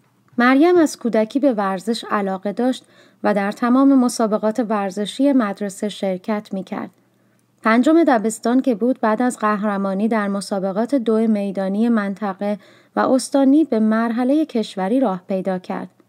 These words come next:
یک ساک ورزشی هم به او دادند و مریم تمام عشقش این بود که وسایلش را داخل آن ساک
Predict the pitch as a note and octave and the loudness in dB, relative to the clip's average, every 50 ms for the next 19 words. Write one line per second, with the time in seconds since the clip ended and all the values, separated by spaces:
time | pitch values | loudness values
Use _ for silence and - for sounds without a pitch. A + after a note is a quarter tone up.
0 | _ _ _ _ _ _ _ _ - - A#3 A#3+ A#3+ - - G#3+ G#3+ - A3 G3+ | _ _ _ _ _ _ _ _ -2 0 0 0 0 0 -2 -2 0 0 -2 -2
1 | G3+ G3 G3 F#3 F3 G#3+ G3+ - - A3+ G#3+ G#3+ G3+ G3 G3 G3 F#3+ F#3+ F3+ - | -2 -2 -2 -2 -4 -4 -6 -2 -2 -2 0 0 -2 -2 -2 -2 -2 -4 -4 -4
2 | F#3+ F#3 F#3 G3+ A3+ B3 C4 B3+ B3+ _ _ _ _ _ _ _ - A3 A3 A3 | -2 -2 0 0 0 2 2 0 -2 _ _ _ _ _ _ _ 0 2 2 4
3 | A3 A3 A3 B3+ C#4 C#4 B3+ - B3 A3+ A3 A3+ A#3+ A#3+ A#3 - A#3 A#3+ A3 - | 2 2 2 4 2 2 2 0 0 0 0 2 2 2 0 0 0 -2 -2 -4
4 | - A3 A3 - - - B3 B3+ B3 A3+ A#3 A3+ A3+ - - G#3 G#3 G3+ - _ | -4 -4 -4 -4 -2 0 0 2 2 2 0 -2 -4 -4 -4 -4 -4 -4 -6 _
5 | _ _ - - C4 C4 - - D4 C#4+ C#4+ D4 C#4+ C4+ A#3+ - - A#3+ A3 F#3 | _ _ -2 0 0 0 2 2 2 4 4 4 2 2 -2 -2 -4 -4 -2 -2
6 | G#3 G3+ F#3+ - - G#3+ G#3 G3+ G3+ G3 F#3+ - - G#3+ G3+ G#3+ | -2 -4 -4 -4 -4 -4 -2 -2 -4 -6 -8 -8 -6 -6 -6 -6